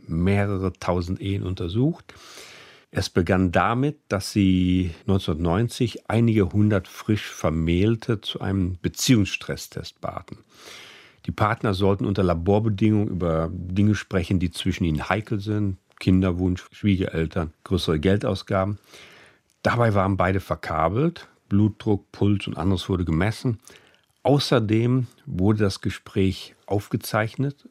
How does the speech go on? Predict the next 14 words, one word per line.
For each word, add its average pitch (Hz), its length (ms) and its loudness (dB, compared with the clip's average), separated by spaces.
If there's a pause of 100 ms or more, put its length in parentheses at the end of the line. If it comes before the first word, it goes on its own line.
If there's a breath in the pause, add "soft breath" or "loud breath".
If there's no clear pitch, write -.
und 104 200 0
später 117 580 0
jede 98 640 -2
Äußerung 120 640 -4 (720 loud breath)
auf 101 340 -4
einer 92 280 0
Skala 95 500 0
von 80 260 -6 (100)
plus 127 300 0
fünf 123 520 -2
bis - 200 -8
minus 101 300 4
fünf 95 320 0
bewertet. 78 680 -4